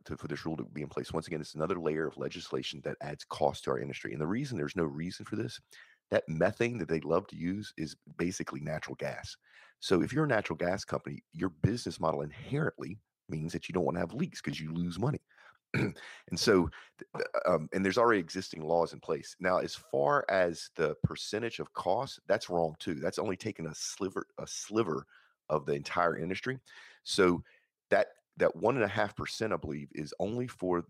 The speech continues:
the new well upstream operators, right? Not older wells. Older wells are, are, have to go back and be ret-, retrofitted with a lot of stuff to, to meet these regulations. And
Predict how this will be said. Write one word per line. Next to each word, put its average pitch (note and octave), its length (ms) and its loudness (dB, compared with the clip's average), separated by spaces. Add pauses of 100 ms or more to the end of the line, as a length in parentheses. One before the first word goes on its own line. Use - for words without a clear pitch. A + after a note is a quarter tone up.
the D2+ 340 -8
new A2+ 460 -2 (120)
well E2 500 4 (840)
upstream F2 600 2
operators, - 600 -4 (160)
right? D#2 180 0 (180)
Not F#2 240 2
older G#2 240 2
wells. C2 300 -6 (100)
Older B2 220 6
wells F#2+ 280 6 (140)
are, D2+ 60 0 (240)
are, D2+ 220 -4
have F2+ 140 -6
to - 60 -14
go F2 60 -2
back E2+ 240 0
and D#2 80 -10
be D#2 180 -10
ret-, E2+ 220 2 (160)
retrofitted E2+ 360 0
with - 120 -6
a C#2 60 -10
lot D#2+ 260 -2
of F2+ 60 -6
stuff - 440 0
to, C#2 100 -14 (140)
to D2+ 100 -10
meet D#2+ 200 -6
these D2+ 180 -10
regulations. D2+ 580 -4 (240)
And - 60 -18